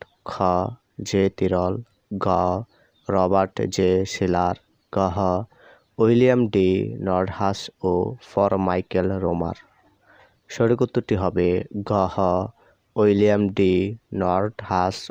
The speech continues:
ও ফল মাইকেল রোমার। ব্যাখ্যা, দুই হাজার আঠারো সালে অর্থনীতিতে নোবেল পুরস্কার পেলেন উইলিয়াম ডি নর্ডহাস ও ফল এম রোমার।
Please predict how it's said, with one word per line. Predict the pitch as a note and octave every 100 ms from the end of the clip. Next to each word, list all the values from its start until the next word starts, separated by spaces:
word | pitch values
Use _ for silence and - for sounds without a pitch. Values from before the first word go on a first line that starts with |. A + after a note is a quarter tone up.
| -
ও | G2+ F#2+ G2 G#2+
ফল | - G#2+ G#2+
মাইকেল | F#2+ F2+ F#2+ F#2+ F#2+
রোমার। | F#2 E2+ - - _ _ _ -
ব্যাখ্যা, | G2 - - G2 F2+ G#2 _ - - _ -
দুই | A#2
হাজার | B2+ C3+ -
আঠারো | A2 - G2+
সালে | - G2+ G2+ G#2 - -
অর্থনীতিতে | G2 - - F#2+ F#2 F#2 F#2+ F#2
নোবেল | F#2 F#2+ F#2+
পুরস্কার | - F#2+ F#2 - F#2 F#2 F#2 _ - - _ _ _ _
পেলেন | G2 G2 F#2 F2+ - - - _ _ _ _ _ -
উইলিয়াম | B2+ B2 B2 A#2+ A#2
ডি | G#2+ G#2 G2+ G2+ G#2
নর্ডহাস | G2+ G2+ G2+ A2 - - - - F#2+ G2 - -
ও | G#2+ G2+
ফল | - G2+ G2+ -
এম | G2 F#2+
রোমার। | F#2 F2 E2